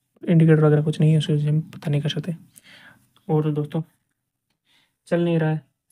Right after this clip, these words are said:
शायद इस प्रो-, इसी प्रोडक्ट में कुछ खराबी है या तभी में अच्छी होती है, वो तो मुझे पता नहीं। पर आप इसे शो पीस के रूप में काम में ले सकते हो। बहुत ही अच्छा, बहुत ही मस्त प्रोडक्ट लगता है ये,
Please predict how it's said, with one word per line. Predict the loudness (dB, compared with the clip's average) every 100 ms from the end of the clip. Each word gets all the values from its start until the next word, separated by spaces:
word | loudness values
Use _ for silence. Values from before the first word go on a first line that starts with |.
| _ _ _ _ _
शायद | -6 -6 -6 -14 _ _ _
इस | -16
प्रो-, | -12 -14 -14 _ -18
इसी | -8
प्रोडक्ट | -6 -6 -6 -8 -8
में | -10 -10
कुछ | -12 -8
खराबी | -8 -6 -8
है | -8
या | -10 -12
तभी | -10 -6 -6
में | -6
अच्छी | -10 _ -18 -8
होती | -6 -4 -4
है, | -6 -10 _ _ _ _ _ _ _
वो | -8
तो | -6
मुझे | -6 -8
पता | -8 -8
नहीं। | -8 -10 _ _ _ _ _ _ _ _ -6
पर |
आप | -4 -2
इसे | -6 -8
शो | -4 0
पीस | 0 0
के | -2 -4 -14 _ _ _ _ _ _ _
रूप | -8 -6 -6
में | -4
काम | -4
में | -4
ले | -6
सकते | -6 -8
हो। | -6
बहुत | -6 -8
ही | -10
अच्छा, | -10 -12 -12 _ -20 -20 _ _ -6
बहुत | -4
ही | -4
मस्त | -6 -8
प्रोडक्ट | -8 -6 -6 -4
लगता | -6 -6
है | -6
ये, | -8